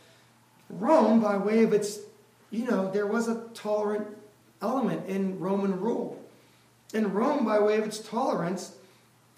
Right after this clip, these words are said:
allowed for the Jews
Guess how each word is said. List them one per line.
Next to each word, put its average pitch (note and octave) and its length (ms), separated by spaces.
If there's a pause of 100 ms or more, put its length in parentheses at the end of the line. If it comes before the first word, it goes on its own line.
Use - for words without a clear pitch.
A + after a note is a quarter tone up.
(120)
allowed A#3 680
for G3+ 640 (420)
the G3 160
Jews G#3+ 760